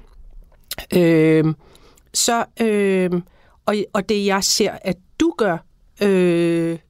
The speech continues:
sammen med skuespillerne, du skal få dem til at vågne op og være til stede, fordi teater er jo noget, der foregår live, det vil sige, det er et nu sammen med publikum, det foregår nu,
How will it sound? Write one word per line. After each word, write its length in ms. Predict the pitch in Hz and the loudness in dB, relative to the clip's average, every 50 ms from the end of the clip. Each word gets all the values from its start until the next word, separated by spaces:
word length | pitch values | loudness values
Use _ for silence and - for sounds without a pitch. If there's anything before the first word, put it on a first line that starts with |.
| _ - | _ -10
sammen 360 | - - - 226 214 - 240 | -6 -4 -4 -4 -4 -6 -8
med 60 | 247 | -8
skuespillerne, 640 | 233 - - 226 220 220 - - 226 214 208 196 202 | -8 -6 -6 -6 -6 -6 -4 -2 -2 0 0 0 0
du 240 | 196 - - 262 262 | -2 -2 0 0 0
skal 220 | - - - 262 | 0 0 -2 -2
få 200 | 240 - 214 196 - | 0 0 -2 0 0
dem 100 | 202 190 | -2 -2
til 160 | - - 294 277 - - | -2 -2 -4 -2 -2 -2
at 120 | 247 208 | -2 -2
vågne 360 | 202 202 196 185 190 180 - | 0 0 0 0 -2 -2 -2
op 160 | 196 233 262 - _ _ _ | -4 -4 -4 -6 _ _ _
og 140 | - 226 180 | -6 -4 -4
være 180 | 190 196 190 175 | -2 -4 -4 -4
til 180 | - - 190 | -6 -6 -6
stede, 580 | - - - - 220 202 202 208 226 254 277 294 - - - - - - | -6 -6 -4 -2 0 0 2 2 2 0 0 -2 -6 -12 -20 -20 -12 -6
fordi 220 | - 202 233 226 - - - | -4 -2 -2 -2 -4 -4 -4
teater 300 | - 247 233 262 254 277 | -2 0 0 0 0 0
er 20 | |
jo 60 | 254 240 | 0 0
noget, 300 | 220 208 208 214 233 262 254 _ - | 0 0 2 0 0 -2 -4 _ -4
der 60 | 226 | -4
foregår 640 | 214 - - 208 214 233 226 247 220 190 - - - - - - _ _ _ _ - | -2 0 0 0 0 0 0 0 -2 -2 -4 -6 -12 -20 -20 -20 _ _ _ _ -8
live, 380 | - 165 151 156 160 240 294 320 - - _ _ _ - - _ _ _ _ _ _ _ _ _ - | -4 -2 -2 -2 -2 -2 -4 -4 -8 -12 _ _ _ -20 -20 _ _ _ _ _ _ _ _ _ -6
det 100 | - 196 | -6 -4
vil 60 | 190 | -2
sige, 160 | - - 214 | -2 -2 -2
det 140 | - 220 151 | 0 0 0
er 100 | 135 165 | 0 0
et 140 | 170 175 - | -2 -2 -2
nu 180 | 214 226 269 277 | 0 0 -2 -2
sammen 280 | - - 185 165 - 165 | -4 -4 -4 -4 -4 -6
med 60 | 175 | -10
publikum, 540 | - - 262 240 - 294 285 - 254 233 226 | -8 -6 -6 -2 -2 -2 -2 0 -2 -2 -2
det 140 | 226 214 196 | -2 -4 -4
foregår 460 | - - 214 220 220 220 190 - 165 165 | 0 0 0 0 0 0 -2 -2 -2 -2
nu, 300 | 175 202 214 247 302 311 | 0 0 2 2 0 -2